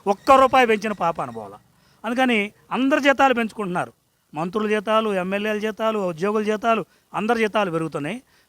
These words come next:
ప్రతి జీతం, అందరి జీతాలు ఒకటో తారీఖున పడిపోతూ ఉన్నాయి. వీళ్ళేం పాపం చేశారు? పారిశుద్ధ్య కార్మికులు పర్యావరణాన్ని కాపాడుతూ ఉన్నారు, తెల్ల తెల్లవారకు ముందే వచ్చి గ్రామాలు శుభ్రం చేస్తూ ఉన్నారు,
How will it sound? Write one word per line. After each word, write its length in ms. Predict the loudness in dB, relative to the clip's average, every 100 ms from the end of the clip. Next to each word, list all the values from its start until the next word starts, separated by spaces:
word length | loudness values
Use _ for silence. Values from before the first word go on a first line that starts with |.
| -4
ప్రతి 220 | -4 0
జీతం, 320 | 0 0 0
అందరి 280 | 0 2 2
జీతాలు 300 | 2 2 2
ఒకటో 180 | 2 0
తారీఖున 280 | 0 0 -2
పడిపోతూ 480 | -4 -4 -6 -6
ఉన్నాయి. 340 | -8 -8 -10 -12 _ _ _
వీళ్ళేం 380 | -2 4 4 6
పాపం 340 | 2 2 -2
చేశారు? 340 | -4 -4 -4 -6 -4
పారిశుద్ధ్య 340 | -4 -6 -8
కార్మికులు 540 | -6 -6 -6 -10 -10 -14 _ _ _ _ _
పర్యావరణాన్ని 600 | -4 4 6 6 4 2
కాపాడుతూ 520 | 2 0 0 -4 -4 -4
ఉన్నారు, 340 | -4 -6 -6
తెల్ల 200 | -8 -6
తెల్లవారకు 400 | -2 2 2 2
ముందే 160 | -2 -2
వచ్చి 240 | -2 -6
గ్రామాలు 360 | -6 -2 0 -2
శుభ్రం 340 | -4 -8 -4
చేస్తూ 320 | -4 -4 -6 -8
ఉన్నారు, 400 | -6 -8 -8